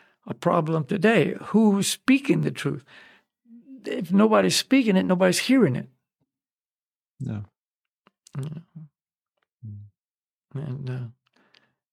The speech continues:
Speaker 1: many people are speaking loudly about a lot of things, but what they're speaking about i-, is not the truth that we're talking about, you know. And, uh,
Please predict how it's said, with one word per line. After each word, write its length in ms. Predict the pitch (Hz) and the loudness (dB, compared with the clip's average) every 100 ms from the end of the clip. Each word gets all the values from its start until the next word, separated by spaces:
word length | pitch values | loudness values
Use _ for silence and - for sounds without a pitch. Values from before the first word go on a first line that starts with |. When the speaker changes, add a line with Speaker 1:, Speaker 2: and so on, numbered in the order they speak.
| _ _ _ _ _ | _ _ _ _ _
Speaker 1:
many 140 | 175 170 | 0 2
people 340 | 165 156 170 | 0 -2 -2
are 80 | 139 | -2
speaking 540 | - - 165 156 135 | -2 -2 -2 -2 0
loudly 420 | 143 185 190 151 | 2 2 2 0
about 300 | 156 151 151 | 0 0 0
a 40 | 139 | 0
lot 220 | 147 139 | 0 -2
of 80 | 131 | -4
things, 380 | - 202 143 123 | 0 0 0 -2
but 140 | 147 | -4
what 200 | 139 147 | -4 -6
they're 160 | - 123 | -6 -6
speaking 540 | - - 101 - - | -8 -6 -4 -4 -4
about 420 | - - - 165 _ _ _ _ _ _ _ _ 226 | -2 -2 -2 -8 _ _ _ _ _ _ _ _ -8
i-, 40 | |
is 380 | 233 269 165 147 | -6 0 2 4
not 360 | 156 185 208 | 4 2 0
the 120 | 160 127 | -6 -4
truth 320 | - 156 123 | -2 -2 0
that 120 | 185 | 0
we're 140 | 151 | 0
talking 440 | - 185 214 - 160 | 0 0 0 0 0
about, 360 | 135 - 170 - _ _ _ _ _ | 0 -4 -6 -16 _ _ _ _ _
you 200 | 143 131 | -8 -6
know. 100 | 143 - _ _ _ _ _ _ _ _ _ _ _ _ _ _ _ | -10 -14 _ _ _ _ _ _ _ _ _ _ _ _ _ _ _
And, 380 | 127 143 151 139 | -10 -8 -10 -10
uh, 200 | 139 | -10